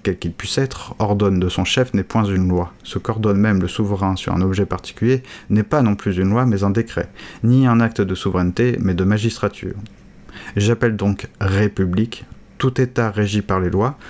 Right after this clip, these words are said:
sous quelque forme d'administration que ce puisse être, car alors seulement l'intérêt public gouverne, et la chose publique est quelque chose. Tout gouvernement légitime est républicain.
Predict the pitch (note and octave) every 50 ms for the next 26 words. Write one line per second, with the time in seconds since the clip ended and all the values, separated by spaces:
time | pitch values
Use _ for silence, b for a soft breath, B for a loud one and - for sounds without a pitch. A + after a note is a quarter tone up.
0 | B B B - - A2+ G#2 - C3+ C3 B2+ - A#2+ G#2 - - F2 E2+ E2+ E2+
1 | E2+ G#2 G2+ G2+ G2+ G2+ G2+ - - G2+ - - C#3 C3 - G#2+ - - A2+ -
2 | - F#2 - - - E2 - - - - - - - - F#2 E2+ F2 F2 F#2 F#2+
3 | F#2 - - G2+ F#2 F#2 G2 G#2 A2 G#2+ G2+ G2 - - F#2+ F2+ G#2+ G#2 - -
4 | F2+ F2 F#2+ G2+ F#2+ - - - F#2 E2+ F2+ F#2 G#2 A#2 A#2 A2+ A#2 B B B
5 | B B B G#2 G2+ G#2 G#2 G2+ - - B2 A#2 - - - F#2+ F#2 F#2+ G2+ A2
6 | G#2+ - - - - G2+ - - - G#2 - - - - - - - - G2 -
7 | - - - - - - - - - - - B B B B B B B B -
8 | - B2+ A#2+ G#2+ A2+ G#2+ G#2+ G#2+ G2+ G2+ G2 G2+ F#2 F#2 G2 G2 G2+ F#2+ F#2 E2+
9 | - - - G#2 A2+ A#2 - - - - - - G2 G2+ F#2+ F#2+ F2+ - - F2+
10 | E2 - F2+ - - - -